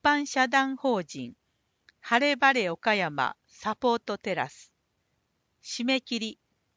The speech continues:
三月二十二日水曜日。なお、セミナー終了後に、晴れ晴れ岡山サポートテラスによる無料相談会も開催します。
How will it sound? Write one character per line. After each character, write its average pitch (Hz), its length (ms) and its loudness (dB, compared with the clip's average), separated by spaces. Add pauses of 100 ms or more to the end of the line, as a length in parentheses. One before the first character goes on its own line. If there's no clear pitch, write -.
(360)
三 320 340 -2
月 208 300 -2
二 240 180 -2
十 175 260 -6
二 160 160 -8
日 185 440 -10
水 233 380 -4
曜 180 280 0
日。 - 140 -20 (1300)
な 240 240 2
お、 185 160 -4 (480)
セ - 260 -2
ミ 302 160 -2
ナ 185 220 0
ー 170 40 -6
終 247 300 -2
了 214 260 0
後 202 160 -2
に、 165 240 -10 (540)
晴 247 280 2
れ 285 80 2
晴 262 240 6
れ 185 80 0
岡 196 260 2
山 165 380 0
サ - 240 -8
ポ 262 180 0
ー 269 60 0
ト 254 120 -2
テ 247 140 -2
ラ 202 160 -2
ス - 140 -12
に 143 180 -10
よ 143 140 -8
る 160 180 -10 (480)
無 214 140 -4
料 285 240 4
相 285 240 0
談 254 260 0
会 165 280 -6
も 147 220 -8 (120)
開 185 220 -2
催 160 280 -4
し - 200 -12
ま 156 180 -8
す。 - 60 -20